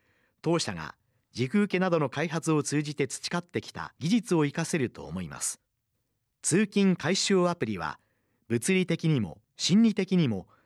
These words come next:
大きな摩擦を起こす電車の混雑を減らすための提案です。政府や企業は働き方改革を訴えますが、現実問題としてラッシュアワーをいかに回避するのか、具体的なアイデアに乏しく、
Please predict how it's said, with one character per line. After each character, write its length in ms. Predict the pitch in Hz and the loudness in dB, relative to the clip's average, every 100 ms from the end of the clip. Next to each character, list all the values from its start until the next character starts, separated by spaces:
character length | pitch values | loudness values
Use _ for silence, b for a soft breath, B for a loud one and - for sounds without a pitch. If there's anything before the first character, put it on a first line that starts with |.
| b b | b b
大 200 | 185 247 | 2 2
き 120 | - | 2
な 120 | 156 | 0
摩 80 | 120 | 0
擦 340 | 123 196 202 175 | -2 -2 2 2
を 60 | |
起 40 | 160 | 2
こ 100 | 147 | -2
す 200 | - - _ _ _ - | -4 -10 _ _ _ -4
電 200 | 120 190 | 0 0
車 120 | 175 | 2
の 120 | 180 | 0
混 200 | 170 175 | 0 0
雑 240 | 165 139 123 | 2 0 0
を 100 | 113 | 0
減 160 | 113 | 0
ら 80 | 180 | -2
す 80 | - | -2
た 120 | 165 | -2
め 80 | 160 | 0
の 140 | 151 | 0
提 240 | 135 104 117 | -2 -2 -2
案 140 | 110 | -2
で 120 | 82 | -4
す。 200 | 80 - _ _ _ _ _ _ _ | -8 -10 _ _ _ _ _ _ _
政 280 | - 180 190 | -2 0 2
府 120 | 143 | 0
や 100 | 127 | -2
企 220 | - 185 | 0 2
業 160 | 147 101 | 2 0
は 260 | 76 67 _ _ _ | -6 -10 _ _ _
働 360 | - 113 202 214 | -12 -4 -2 -2
き 40 | |
方 220 | - 185 180 | -2 -2 -2
改 160 | 180 | -2
革 220 | 165 127 113 | -2 -4 -4
を 60 | 110 | -4
訴 280 | _ 160 | _ -4
え 60 | 156 | -2
ま 80 | 147 | -4
す 120 | - | -6
が、 200 | 78 69 _ _ _ | -10 -14 _ _ _
現 200 | - 170 | 0 2
実 220 | 202 202 | 2 2
問 180 | 202 196 | 2 2
題 160 | 170 143 | 0 -2
と 100 | 131 | -4
し 100 | - | -4
て 240 | 110 101 b b b - | -4 -6 b b b -4
ラ 100 | 127 | -2
ッ 40 | |
シ 220 | - 220 | 0 2
ュ 60 | 233 | 2
ア 100 | 208 | 2
ワ 60 | 160 | 2
ー 20 | |
を 120 | 139 | 2
い 80 | 127 | 0
か 120 | 214 | 0
に 100 | 180 | 0
回 200 | - 185 | 0 -4
避 160 | 156 131 | -2 -4
す 140 | 123 | -2
る 80 | 131 | -2
の 100 | 101 | -4
か、 220 | - - _ | -8 -16 _
具 140 | 113 139 | -4 0
体 200 | 226 233 | 0 0
的 220 | 214 220 | 0 2
な 100 | 208 | 2
ア 60 | 202 | 2
イ 60 | |
デ 120 | 160 | 2
ア 40 | 123 | 0
に 120 | 98 | 0
乏 200 | 107 131 | -2 -2
し 120 | - | -2
く、 220 | - 76 | -6 -14